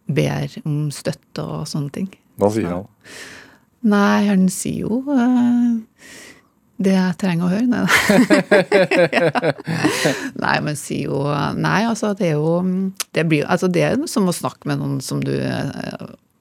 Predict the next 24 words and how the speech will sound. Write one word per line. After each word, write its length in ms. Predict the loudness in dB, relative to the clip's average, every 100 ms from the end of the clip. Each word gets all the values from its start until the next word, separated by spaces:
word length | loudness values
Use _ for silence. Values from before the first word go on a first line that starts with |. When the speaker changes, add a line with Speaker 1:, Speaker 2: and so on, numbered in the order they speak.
| -6
Speaker 1:
ordentlige 460 | 0 0 0 0
mennesker, 380 | 2 0 0 -2
skulle 160 | 0 0
jeg 80 | 0
til 80 |
å 60 | 0
si. 120 | 0 -2 -6
Speaker 2:
Ja. 160 | -6 -6 -6
Speaker 1:
At 180 | -6
du 80 | -6
får, 380 | -6 -2 -2 0
eh, 880 | 0 -2 0 -2 -2 -2 -4 -4 -6 -8 _ _ _ _ _ _ _ -16 -10 -6 -2
ja, 160 | 2 2
du 160 | 2
får, 400 | -2 2 4 4
eh, 220 | 4 2 0 -2
både 300 | -2 0 2 0 0 4
<clears throat> 160 | 4 4
motsta-, 480 | 2 -2 -6 -6 2
motstand 640 | 4 2 -2 -8 -6 -4
og, 400 | -4 -4 -4 -6 -10 -20 -18 -16 -16 -14 -16 -18 -20 -4
og 180 | 0 0
støtte, 320 | 0 -4 -2
da. 120 | -2